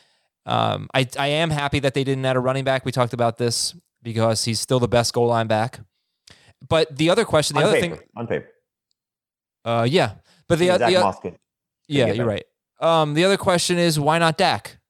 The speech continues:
Speaker 1: You know, we never really talk about Dak, but he was the number
Speaker 2: I'm
Speaker 1: two.
Speaker 2: with you.
Speaker 1: He was the number two quarterback in twenty nineteen in a full season. And then he was
Speaker 2: Number
Speaker 1: number
Speaker 2: one in points per
Speaker 1: one
Speaker 2: game.
Speaker 1: per, <laughs> right. Number one per game. Now, like
Speaker 2: Per
Speaker 1: I
Speaker 2: five.
Speaker 1: said, the pass attempts were outrageous.
Speaker 2: Right. And, and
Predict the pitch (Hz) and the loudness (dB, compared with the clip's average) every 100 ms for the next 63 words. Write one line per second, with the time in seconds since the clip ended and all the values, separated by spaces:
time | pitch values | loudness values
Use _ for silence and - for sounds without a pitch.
0 | _ 139 151 147 156 156 170 170 165 156 | _ -2 0 2 2 4 2 2 0 0
1 | 151 139 151 135 - 123 143 135 135 143 | 2 0 2 0 0 -2 0 0 0 0
2 | 175 127 175 208 139 - - - 196 180 | 2 2 0 2 0 -2 -10 0 0 2
3 | 190 180 196 - 190 175 170 165 - - | 0 0 -2 0 0 2 2 0 -6 -20
4 | _ _ _ 165 156 170 160 156 190 165 | _ _ _ -6 0 2 2 2 0 -2
5 | 151 160 156 139 - 151 - 143 135 156 | -2 -2 -2 -2 2 2 2 2 2 0
6 | 170 - _ _ _ _ _ - 160 156 | -4 -12 _ _ _ _ _ -2 0 2
7 | 151 151 151 143 156 160 151 151 113 104 | 4 4 2 -2 0 2 4 2 2 2
8 | 110 107 110 107 110 170 180 143 113 - | 2 2 0 0 0 2 2 0 0 0
9 | 143 151 - 165 156 135 - - - 98 | 0 -6 -4 -2 0 -2 -4 -18 -20 -6
10 | 147 147 151 151 156 151 139 147 151 151 | -2 2 4 2 2 0 2 2 2 2
11 | 139 135 139 135 131 - 139 120 107 113 | 2 2 0 0 0 0 0 0 -2 -6
12 | - - - 135 123 123 123 113 120 - | -14 -8 -2 0 0 -2 -2 -2 -4 0
13 | 110 - 123 123 131 127 78 - - 156 | 0 0 0 2 2 2 -2 -6 0 2
14 | 135 - 127 127 117 120 120 | 2 0 -2 0 0 0 0